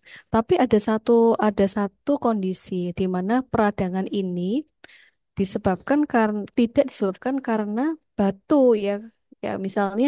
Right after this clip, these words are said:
pada seorang pasien ya yang menjalani diet ya, diet berat ya. Kemudian terjadi aperistaltik, jadi kantong empedunya itu tidak, eh, berkontraksi sehingga terjadi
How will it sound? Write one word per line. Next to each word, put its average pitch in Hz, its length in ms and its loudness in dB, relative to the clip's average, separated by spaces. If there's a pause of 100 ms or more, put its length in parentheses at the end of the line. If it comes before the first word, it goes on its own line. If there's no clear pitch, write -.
pada 196 240 -2
seorang 190 400 -6
pasien 196 500 -2
ya 190 240 -4 (200)
yang 202 120 -2
menjalani 196 480 0
diet 190 640 0
ya, 185 80 -2
diet 180 480 -2
berat 185 400 -2
ya. 185 240 -6 (480)
Kemudian 226 920 2 (100)
terjadi 208 640 0
aperistaltik, 196 800 -2 (100)
jadi 196 280 -4
kantong 202 340 -2
empedunya 202 560 0
itu 214 320 -2 (520)
tidak, 226 500 2 (340)
eh, 208 160 6
berkontraksi 220 880 2
sehingga 208 400 -2
terjadi 247 640 -2